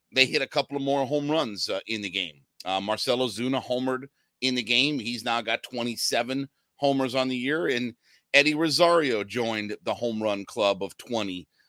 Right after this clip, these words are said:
uh, or more, you know, Braves that, uh, that have home runs. He hit his twentieth last night. A-, and I saw a stat from Sarah Langs, who does a lot of the analytical work and things like that, and she's, you know, stat head and, and does a great job.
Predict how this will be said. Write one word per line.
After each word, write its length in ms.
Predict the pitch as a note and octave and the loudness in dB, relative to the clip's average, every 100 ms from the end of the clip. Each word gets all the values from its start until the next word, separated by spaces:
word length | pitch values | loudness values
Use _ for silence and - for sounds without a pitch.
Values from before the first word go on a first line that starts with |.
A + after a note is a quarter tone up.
| _ | _
uh, 200 | F2+ F#2 | 0 0
or 180 | F#2 G#2+ | 2 0
more, 320 | G#2 G#2 G2 E2 - | 2 0 0 -4 -8
you 120 | G#2 | -6
know, 100 | F#2 | -6
Braves 480 | D#2+ G2+ G#2 G2 F2 | -2 0 0 -2 -4
that, 200 | G2 - | -4 -4
uh, 80 | F2+ | -4
that 120 | G2 | -4
have 200 | G#2 G2 E2+ | 0 -2 -2
home 280 | - A2+ G#2 | -10 -6 -4
runs. 300 | F#2+ F2 - _ _ _ _ _ _ _ _ _ _ | -4 -6 -12 _ _ _ _ _ _ _ _ _ _
He 220 | D3 C3+ | -4 4
hit 120 | C3+ C3 | 4 4
his 200 | C#3+ - | 0 -2
twentieth 460 | A2+ G#2 F#2 E2+ _ - _ - | -4 -4 -6 -10 _ -20 _ -4
last 360 | G#2 F#2+ - | 0 0 -2
night. 260 | F#2 D#2 D2 B2 | -6 -8 -4 -4
A-, 180 | - | -2
and 100 | D3+ | 2
I 60 | E3 | 2
saw 300 | - A#3+ B3 | 2 2 2
a 60 | G3 | 0
stat 400 | - D3 C#3+ - _ - - _ _ _ _ _ _ _ _ _ _ _ - | 0 0 0 -2 _ -20 -20 _ _ _ _ _ _ _ _ _ _ _ -10
from 160 | C#3+ | -4
Sarah 360 | A#2+ - E3 C3 | 0 2 4 2
Langs, 480 | A2 A#2 G#2+ F2 - | 2 2 2 -2 -10
who 100 | A#2 | -4
does 160 | A2 | -4
a 60 | G2+ | -2
lot 220 | G#2+ A2+ | 0 0
of 100 | G2+ | -2
the 260 | F#2 F#2 G#2 | -6 -10 -8
analytical 520 | A2 G2 A2 G#2+ G2+ | -6 -4 -6 -6 -4
work 220 | G#2 G#2 F#2 | -2 -4 -6
and 120 | D#2 | -10
things 220 | G#2+ F2+ | -10 -8
like 140 | F#2+ G2+ | -8 -6
that, 160 | G2 | -6
and 120 | F#2 | -6
she's, 300 | - F#2+ F2 - _ _ _ | -12 -12 -12 -14 _ _ _
you 100 | G2+ | -8
know, 60 | F2+ | -4
stat 340 | - A2 G#2 | 0 2 2
head 300 | A2 G#2+ G2 | 2 2 0
and, 140 | F2 | -6
and 140 | E2 F2+ | -10 -6
does 160 | G#2 | -6
a 40 | F2 | -2
great 240 | G2 G2 | -2 -2
job. 360 | - G2+ F#2 | 0 2 2